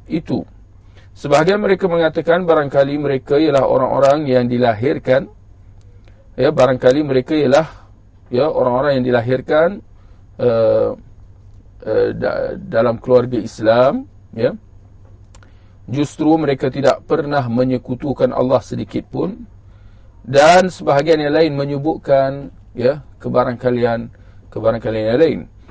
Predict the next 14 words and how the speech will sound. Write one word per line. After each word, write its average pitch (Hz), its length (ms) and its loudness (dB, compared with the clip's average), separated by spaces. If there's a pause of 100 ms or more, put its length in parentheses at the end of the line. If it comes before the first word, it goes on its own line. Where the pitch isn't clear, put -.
(180)
Kemudian 214 320 0
Rasulullah 185 480 2
sallallahu 151 320 0
alaihi 147 120 -6
wasallam 131 300 2 (140)
keluar 131 560 2
menemui 135 480 -2
mereka 127 480 -2 (640)
dan 196 240 0
bersabda, 117 800 -2 (160)
"Apakah 139 400 -2
yang 139 160 -2
kalian, 123 560 0 (560)
eh, 65 800 2